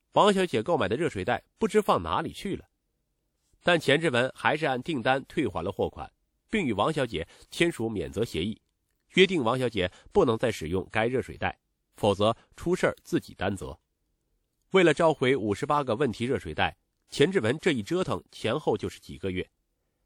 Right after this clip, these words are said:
尽管他为此付出了高昂的代价，使出了各种办法，但直到二零一六年十一月，仍然有十个买家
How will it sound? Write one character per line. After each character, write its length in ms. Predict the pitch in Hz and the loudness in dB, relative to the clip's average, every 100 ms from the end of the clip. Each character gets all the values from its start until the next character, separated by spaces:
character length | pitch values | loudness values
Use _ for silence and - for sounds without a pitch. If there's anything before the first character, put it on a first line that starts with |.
| _ _ | _ _
尽 180 | - 160 | 2 4
管 120 | 127 | 4
他 100 | 143 | 2
为 160 | 156 | 2
此 200 | 131 - | 0 -2
付 160 | 98 143 | -4 -4
出 140 | 120 | -2
了 100 | 117 | -2
高 240 | 98 147 147 | -2 0 0
昂 140 | 104 | 0
的 100 | 92 | -2
代 200 | 104 107 | -4 -4
价， 220 | 82 76 - _ _ | -6 -12 -14 _ _
使 200 | - 123 | -8 -6
出 140 | 117 165 | -2 -2
了 120 | 127 | -2
各 220 | - 190 | -2 -2
种 160 | 87 69 | -2 -2
办 200 | 113 76 | -2 -2
法， 200 | - _ _ _ _ _ _ | -12 _ _ _ _ _ _
但 200 | - 143 | 2 2
直 120 | 117 | 2
到 100 | 135 | 2
二 180 | 120 143 | 2 2
零 120 | 127 | 0
一 80 | 151 | -2
六 140 | 170 135 | -2 0
年 140 | 107 | -2
十 180 | 117 120 | -4 -6
一 140 | 151 | -6
月， 240 | 185 107 - _ _ | -4 -4 -4 _ _
仍 180 | - 208 | 0 2
然 140 | 190 139 | 4 2
有 120 | 90 | 0
十 260 | - 110 | -4 -6
个 140 | 165 127 | -4 -4
买 160 | 82 | -4
家 220 | 71 92 | -6 -6